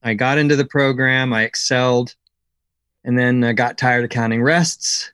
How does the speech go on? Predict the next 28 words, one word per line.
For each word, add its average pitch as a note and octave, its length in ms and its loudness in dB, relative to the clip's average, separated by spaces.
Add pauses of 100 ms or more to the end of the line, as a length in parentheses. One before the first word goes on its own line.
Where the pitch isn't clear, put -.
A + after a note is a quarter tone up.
(160)
went B2 200 -2
to A#2+ 100 -6
start B2 320 -4
playing, A#2+ 500 0
uh, A2 240 0 (220)
uh, G#2+ 240 -4 (100)
drum C3 240 0
set D3+ 240 2
again, D3+ 480 2 (720)
uh, A2+ 400 0
got B2+ 280 -2
into B2+ 280 0
a A2+ 60 2
band, C#3+ 760 2
uh, B2+ 60 -8
started F3+ 400 2
a A2+ 60 2
band A2 260 2
actually, A#2 640 0 (500)
and B2 300 2
did C3+ 200 2
that C#3+ 280 2
f-, - 140 -20 (280)
until C#3+ 240 2
my C#3 140 2
knees C3 320 4
wore A2 280 2
out. F2+ 320 -4